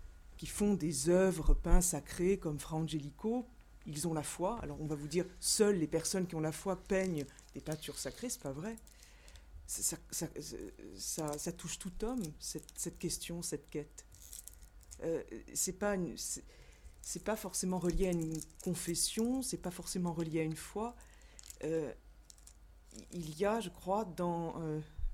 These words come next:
cette recherche du sacré aujourd'hui, euh, peut-être les détours dont vous parlez, mais, mais ces détours, euh, euh, ils sont pas, ils sont pas plus éloignés ou plus proches, ils sont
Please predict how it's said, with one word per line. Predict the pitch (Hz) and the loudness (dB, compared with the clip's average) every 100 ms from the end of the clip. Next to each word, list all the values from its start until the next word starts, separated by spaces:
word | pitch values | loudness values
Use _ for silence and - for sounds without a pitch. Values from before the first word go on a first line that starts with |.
| - - | -2 -14
cette | - - 170 | -8 -4 -4
recherche | - 175 - 208 247 - | -2 0 2 2 2 -2
du | 160 | -4
sacré | - 160 - 226 | 0 0 0 0
aujourd'hui, | 220 156 147 147 175 226 - - - - - - - | 0 0 0 0 -2 -6 -10 -20 -20 -20 -20 -10 -4
euh, | 165 160 156 - - - - - - - - - | -2 -2 -6 -10 -16 -20 -18 -16 -16 -16 -20 -12
peut-être | - 185 208 - | -4 4 4 4
les | 175 170 | 2 2
détours | 190 - 220 196 | 2 12 12 12
dont | 165 | 6
vous | 156 | 0
parlez, | 156 165 165 202 269 285 - - - - - - | -2 -2 -2 -4 -4 -6 -16 -20 -20 -20 -12 -2
mais, | 180 170 | 0 2
mais | 180 | 0
ces | 175 185 | 0 -2
détours, | 165 175 233 254 254 | -2 -4 -2 -2 0
euh, | 180 160 - - - - | -2 -2 -8 -20 -20 -12
euh, | - 165 147 107 - - - - - - - - - - - - 76 67 - - - - - 117 - | -8 -6 -6 -8 -12 -20 -20 -20 -20 -20 -20 -20 -20 -20 -18 -14 -14 -14 -14 -16 -18 -20 -14 -14 -8
ils | 175 | -6
sont | 156 - 196 | -4 -2 -2
pas, | 175 202 233 226 - 170 - - - - | 0 -2 0 -2 -6 -8 -10 -18 -18 -12
ils | 104 | -6
sont | 170 190 | -4 -2
pas | 196 | 0
plus | 208 - 190 226 190 | -2 2 2 4 4
éloignés | 170 170 175 180 233 254 | 4 4 2 2 0 0
ou | |
plus | 185 180 | -2 -6
proches, | 175 - 220 240 - | -2 2 2 2 -6
ils | 180 | -2
sont | 175 - | 2 2